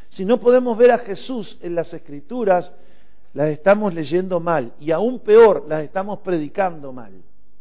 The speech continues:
El Evangelio no está centrado en el hombre, por más que tenga sus necesidades. No está centrado en una religión,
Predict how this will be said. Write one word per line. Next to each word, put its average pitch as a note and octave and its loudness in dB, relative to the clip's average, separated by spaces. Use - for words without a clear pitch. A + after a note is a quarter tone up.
El E3 -2
Evangelio A#3 2
no A#3 -4
está A#3+ -4
centrado A#3 6
en A#3+ 4
el A#3+ 2
hombre, G3 2
por D3 -12
más A#3 -6
que A3+ -10
tenga B3+ -2
sus G#3 -6
necesidades. F#3+ 2
No A3+ 2
está C4 4
centrado B3+ 2
en B3 -2
una C4 2
religión, G3+ 2